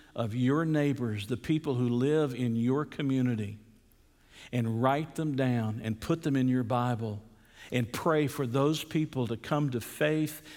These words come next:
in the Lord Jesus Christ, and to pray for those people who are out of church to come into the church and begin growing again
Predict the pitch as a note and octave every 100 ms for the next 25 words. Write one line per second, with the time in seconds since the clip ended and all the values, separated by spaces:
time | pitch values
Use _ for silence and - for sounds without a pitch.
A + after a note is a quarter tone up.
0 | - C3+ B2+ C3 D3 C#3 A2 D3 D#3 C#3+
1 | - - D#3+ D#3+ D3+ - - - B2+ A2+
2 | - E3 D#3+ D#3 C3+ A#2 D3 D#3 - E3
3 | E3 C#3+ C#3 B2+ C3+ D#3 D#3 - E3 D#3
4 | - - - - - E3 C#3+ - D#3+ D#3
5 | D3 C3+ B2+ - B2+ A#2 - - - -
6 | - _ _ _ - B2+ A#2+ A2+ C3 A#2
7 | G#2 B2 C#3 C#3+ C3 A2+ A2 A#2+ A#2 A2
8 | G2